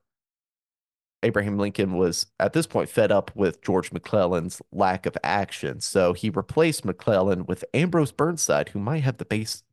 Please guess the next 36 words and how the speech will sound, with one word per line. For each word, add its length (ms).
best 360
facial 300
hair 240
of 100
the 120
entire 540
war. 400
Now, 180
the 100
good 220
vibes 400
wouldn't 240
last 320
long, 240
as 300
momentum 680
would 320
kind 80
of 80
continue 400
to 160
start 320
favoring 340
the 220
South. 320
Uh, 100
December 640
eleventh 340
through 160
fifteenth 480
would 100
see 160
the 100
Battle 440
of 100
Fredericksburg, 1040